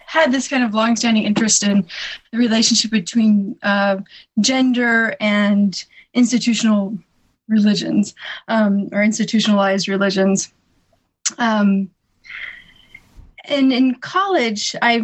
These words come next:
I started out pre-med, <laughs> and I guess like many people, uh, started out pre-med and, uh, found that I really enjoyed the religious studies classes more than, uh,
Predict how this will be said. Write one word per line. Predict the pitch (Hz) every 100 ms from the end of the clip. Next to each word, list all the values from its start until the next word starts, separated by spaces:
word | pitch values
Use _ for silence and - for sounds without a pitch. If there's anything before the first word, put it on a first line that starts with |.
| 240
I | 247
started | - 294 285
out | 247 233
pre-med, | 262 240 226 226 214 247 226
<laughs> | 233
and | 240 233 214 - - -
I |
guess | 220 226 -
like | 208 -
many | 214 208
people, | 214 208 - 208 208 -
uh, | 214 - - - _ _ _ _ -
started | 320 320
out | 285 247
pre-med | 269 247 233 226 214
and, | 226 226 226 226
uh, | 208 208 233 _ -
found | 269 269 262 240
that | 233 226
I | 226
really | 233 262 262
enjoyed | 240 220 214 220 196
the | 202
religious | 202 214 208
studies | 208 190 208
classes | - 180 208 208 214
more | 196 190 190
than, | 180 185 196 _ - - - - - -
uh, | 208 202